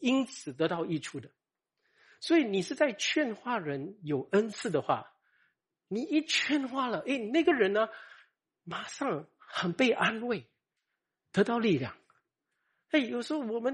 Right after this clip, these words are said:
没有恩赐劝化人，一直劝，劝，劝，劝不到重点，对不对？他就一直听，一直又跟你讲问题，然后最后呢，他还是不得安慰。所以你慢慢也要很诚实，哦，那，对，我一直劝化人，我是很用心用力，祷告，爱人，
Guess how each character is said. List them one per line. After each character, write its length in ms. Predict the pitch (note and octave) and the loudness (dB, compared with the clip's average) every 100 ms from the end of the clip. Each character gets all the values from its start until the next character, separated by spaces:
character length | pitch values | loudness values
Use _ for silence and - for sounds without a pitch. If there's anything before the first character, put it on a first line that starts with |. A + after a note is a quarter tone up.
| C#4+ | -4
没 140 | C4+ C4 | 0 2
有 100 | B3+ | 4
恩 180 | B3+ C4 | 2 0
赐 140 | C4 | -4
劝 240 | G3+ C4+ | 0 2
化 100 | A#3+ | 2
人， 160 | G#3+ D4 | 0 0
一 80 | A#3 | -4
直 140 | A3+ | -6
劝， 380 | A3 - C4 G3 | -6 0 0 0
劝， 240 | - A3+ | 2 2
劝， 320 | F#3+ G#3+ D3+ - | 2 0 -2 -4
劝 220 | - C#4+ A#3+ | -2 0 2
不 80 | |
到 180 | B3+ A3 | 4 4
重 240 | - A3+ D#3+ | 2 -2 -2
点， 240 | C3+ A#2+ | -4 0
对 100 | F#3 | 0
不 80 | F3+ | 2
对？ 240 | F3+ E3+ - - - - | 2 0 -4 -20 -20 -14
他 140 | - B3+ | 0 0
就 160 | B3+ | 2
一 60 | B3 | -2
直 120 | A#3 | -2
听， 380 | A#3+ - B3 A#3+ | -2 0 0 -2
一 80 | B3 | -6
直 140 | A#3+ | -4
又 100 | C4 | -2
跟 140 | C4+ B3+ | 2 2
你 80 | G#3 | 4
讲 240 | F#3+ F3+ | 4 4
问 160 | A#3+ G#3+ | 2 -2
题， 200 | G#3+ G3+ - - _ - | -8 -10 -16 -20 _ -4
然 120 | A#3 | 0
后 60 | D#4 | 0
最 200 | E4 F#4 | 4 4
后 180 | D4 D#4+ | 6 4
呢， 260 | A3 F#3 E3 - _ | 4 2 0 -12 _
他 100 | - | -8
还 100 | A#3+ | -8
是 120 | B3 | -8
不 120 | A#3+ | -6
得 160 | C#4+ D3+ | 2 4
安 240 | - E3 | 6 4
慰。 160 | E3 B2+ - _ _ _ _ _ _ | 2 -2 -4 _ _ _ _ _ _
所 140 | - | 0
以 40 | E4 | 2
你 120 | A#3 | 2
慢 180 | A3+ D#4 | 4 4
慢 220 | D#4+ A#3 | 4 2
也 60 | E3+ | 2
要 120 | G#3 | 2
很 200 | F3+ D3 | 0 -4
诚 280 | - C#3+ F3 | -4 -2 -4
实， 220 | - C3+ | -4 -4
哦， 320 | D3+ D3 E3+ | 2 4 4
那， 380 | G#3 A#3+ G#3+ G#3 _ - | 2 -2 -4 -12 _ -2
对， 200 | A#3+ D#3+ | 2 2
我 140 | E3+ | 2
一 140 | A#3 | 0
直 140 | A#3 A3+ | -4 -6
劝 280 | - A3 F#3+ | 0 0 2
化 120 | G3 | 2
人， 240 | D#3+ F3+ | 2 0
我 100 | F#3 | -2
是 100 | G3+ | -2
很 280 | A3+ - D#3 | -6 -8 0
用 200 | G#3 G3+ | 2 2
心 280 | E3+ G3+ G3+ | 0 -2 0
用 260 | A3 F#3 | 2 2
力， 160 | F#3+ E3+ | 0 -2
祷 340 | - D#3+ D#3 | -2 -2 -2
告， 240 | D3+ A3 F#3 | 2 2 4
爱 220 | - A3+ | 2 0
人， 320 | G#3 E3+ F#3 | 0 0 0